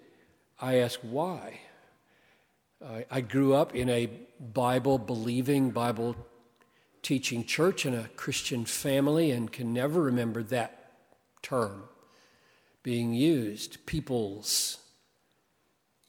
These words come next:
Why was that? And I thought of two reasons.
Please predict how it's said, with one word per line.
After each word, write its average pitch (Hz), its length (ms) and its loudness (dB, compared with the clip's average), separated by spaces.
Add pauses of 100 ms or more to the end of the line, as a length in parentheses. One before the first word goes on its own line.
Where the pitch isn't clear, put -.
(920)
Why 151 220 6
was 147 240 4
that? 131 640 2
And 139 260 4 (220)
I 147 100 0
thought 190 220 4
of 170 100 -2
two 202 220 2
reasons. 120 800 0